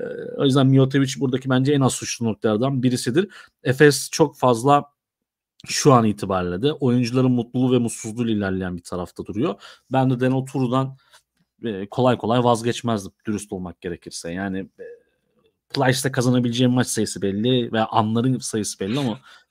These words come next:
daha geniş vadede gelecek seneye dek kullanabileceğim bir oyuncu da daha da alıştırmak, daha da ısındırmak daha akılcı bir çözüm olabilir diye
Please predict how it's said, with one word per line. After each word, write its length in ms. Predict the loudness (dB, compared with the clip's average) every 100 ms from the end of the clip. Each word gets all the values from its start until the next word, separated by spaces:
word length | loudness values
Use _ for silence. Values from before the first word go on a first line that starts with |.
| _ 0
daha 240 | 4 4
geniş 400 | 2 0 0 0
vadede 260 | -2 0 -2
gelecek 400 | 0 2 2 -2
seneye 320 | 0 0 0
dek 140 | -2
kullanabileceğim 640 | -4 -2 -2 0 0 0 0
bir 60 |
oyuncu 320 | 0 0 -2 -2
da 180 | -4 -6 -20 _ _ -2
daha 220 | 2 4
da 60 |
alıştırmak, 580 | 4 2 0 -4 -4 -2
daha 200 | -2 0
da 60 | -2
ısındırmak 500 | -4 -6 -4 -4 0
daha 160 | 0
akılcı 340 | 0 -2 -6 -6
bir 60 |
çözüm 260 | -6 -6 -2
olabilir 380 | -2 -2 -4 -8
diye 180 | -10